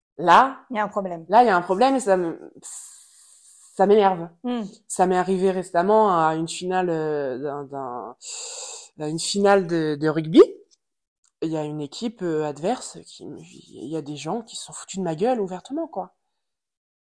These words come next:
Speaker 2: Hmm, sans raison, en plus.
Speaker 1: Sans raison particulière, alors qu'en plus, dans leur équipe, il y avait des gens, euh, en surpoids et en obésité. D-, dans le monde du rugby en général, il y a toujours eu des, les, les gros et les petits.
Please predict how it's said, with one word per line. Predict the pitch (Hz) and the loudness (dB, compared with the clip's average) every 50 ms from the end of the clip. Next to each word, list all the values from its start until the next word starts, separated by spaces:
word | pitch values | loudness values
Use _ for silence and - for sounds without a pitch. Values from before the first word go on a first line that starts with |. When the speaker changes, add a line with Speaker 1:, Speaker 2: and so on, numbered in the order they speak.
| _ _ | _ _
Speaker 2:
Hmm, | 285 262 233 196 - - | -6 -6 -6 -6 -8 -12
sans | - - 226 220 214 | -2 4 4 4 6
raison, | 202 220 226 233 226 233 262 269 254 | 6 6 6 6 6 4 2 -2 -2
en | 220 208 | -4 -6
plus. | - - 247 254 - | -6 -8 -6 -4 -2
Speaker 1:
Sans | - - 240 226 | 0 2 2 2
raison | 202 185 185 190 220 254 233 | 2 2 0 0 -2 -4 -4
particulière, | 226 214 190 - - - - 294 311 339 359 339 277 220 | -4 -4 -4 -4 -8 -8 -6 -4 2 4 4 6 6 4
alors | 202 190 190 185 - - | 4 2 2 0 -2 -2
qu'en | - 190 170 175 | -2 -2 -2 -2
plus, | 165 - - 285 349 359 320 220 | -4 -6 -4 -2 0 0 0 -2
dans | 208 196 190 | -2 -2 -2
leur | 185 170 165 190 | -2 -4 -6 -6
équipe, | 196 - - 320 311 311 - 190 | -8 -6 -4 -4 -4 -4 -6 -12
il | 180 | -8
y | 175 185 | -6 -4
avait | 196 214 262 269 | -4 -2 -4 -2
des | 214 202 196 | -2 -2 -2
gens, | 202 226 254 262 262 254 214 | -2 -4 -4 -4 -2 0 0
euh, | 190 180 175 170 170 - _ _ _ _ _ | 0 0 0 0 -2 -4 _ _ _ _ _
en | 165 160 | -16 -14
surpoids | - - - 175 - _ - 269 262 240 | -12 -14 -14 -14 -10 _ 2 2 2 2
et | 208 | 0
en | 190 190 | -2 -4
obésité. | 190 180 202 208 214 262 - - 339 330 311 - _ _ _ _ _ _ _ _ _ | -4 -4 -4 -6 -6 -8 -10 -8 -10 -10 -10 -14 _ _ _ _ _ _ _ _ _
D-, | 160 165 160 | -12 -10 -4
dans | 185 202 196 | 0 2 2
le | 196 | 2
monde | 202 240 254 233 | 2 2 0 -2
du | 190 202 202 | 0 0 0
rugby | 202 202 185 190 226 254 | 0 0 -2 -2 -2 -2
en | 226 208 208 | 0 0 -2
général, | 190 196 185 175 185 196 247 254 254 | -2 -4 -6 -6 -2 2 4 4 4
il | 226 | 4
y | 196 | 0
a | 185 | -2
toujours | 185 - - 170 165 180 170 190 | -2 -6 -14 -14 -14 -10 -8 -6
eu | 214 214 202 | -6 -6 -6
des, | 170 175 170 - _ _ _ _ _ _ _ - | -8 -10 -12 -12 _ _ _ _ _ _ _ -10
les, | 165 - | -8 -8
les | - 175 180 170 | -2 0 0 0
gros | 160 170 170 202 247 269 269 269 | 0 -2 0 2 4 4 4 4
et | 240 202 | 2 2
les | 180 170 170 | 0 -2 -4
petits. | - 240 233 - 311 330 320 320 - | -6 -8 -4 0 0 0 0 0 -6